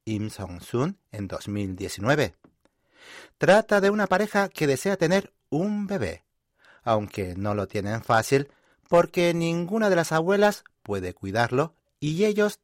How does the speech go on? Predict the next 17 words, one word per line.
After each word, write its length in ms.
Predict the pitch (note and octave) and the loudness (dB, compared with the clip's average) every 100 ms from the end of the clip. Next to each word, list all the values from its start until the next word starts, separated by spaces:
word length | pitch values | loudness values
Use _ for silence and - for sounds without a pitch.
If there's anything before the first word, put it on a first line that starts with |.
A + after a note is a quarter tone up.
| - | -2
tampoco 680 | D#3 D#3 - G3+ - F3+ | 0 0 -4 -4 0 0
pueden 340 | - E3 F3 C3 | 2 2 2 0
dejar 380 | G2+ - D3 E3+ | -4 -2 -2 0
el 120 | D#3+ | -4
trabajo. 640 | C#3+ A#2 D#2+ - E2+ - _ _ _ _ _ _ _ - - - - | -2 0 -2 -6 -10 -10 _ _ _ _ _ _ _ -20 -20 -20 -6
La 300 | D3 E3+ F#3 | 2 6 6
ley 260 | F#3+ A3 A3+ | 4 2 2
garantiza 640 | E3+ C3 G#2 A#2+ A#2 F3 | 4 4 2 0 0 0
el 80 | E3+ | 0
permiso 480 | A2+ G2+ G#2+ - C#3+ | 0 -4 -4 -4 -4
por 160 | G#2+ G2+ | -2 -4
maternidad 680 | F#2+ F#2+ F2+ C3 A#2+ B2 - _ _ | -4 -6 -2 2 4 2 -2 _ _
y 120 | A#2 | -10
también 460 | - F#2 E2+ G2 A#2+ | -8 -10 -8 -6 -4
el 140 | D#3 | -2
de 120 | G#2+ | -4
paternidad, 760 | - F2+ - F#2+ G#2 F#2+ C#3 | -6 -8 -8 -10 -8 -2 -2